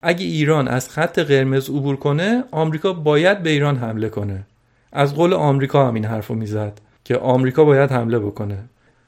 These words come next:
همون موقع ها هم بود که برای سخنرانی رفته بود به سازمان ملل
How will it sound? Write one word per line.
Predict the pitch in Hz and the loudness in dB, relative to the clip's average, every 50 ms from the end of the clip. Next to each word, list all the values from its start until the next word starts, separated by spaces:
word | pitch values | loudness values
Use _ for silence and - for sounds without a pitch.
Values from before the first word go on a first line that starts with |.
| _ _ _ | _ _ _
همون | - 180 208 233 247 226 | -4 -2 0 2 2 2
موقع | 208 185 170 160 160 | 0 0 0 0 0
ها | 151 147 165 170 180 | 0 0 0 0 -2
هم | 185 180 | -2 -4
بود | 175 175 170 | -4 -6 -6
که | - 180 | -4 -4
برای | 160 160 147 147 160 170 | -2 0 0 0 0 -2
سخنرانی | - - 151 135 - 139 139 131 131 131 131 143 156 | -4 -4 -4 -2 -2 -2 -2 0 -2 -2 -2 -2 0
رفته | 160 143 131 123 - - | 0 0 0 -2 -4 -6
بود | 160 165 170 143 | -6 -6 -2 2
به | 139 135 | 2 2
سازمان | 135 135 - 131 120 117 110 117 120 120 | 2 2 0 -2 -2 -2 -2 -2 -2 -2
ملل | 117 117 113 110 117 117 113 | -2 -4 -4 -4 -4 -4 -6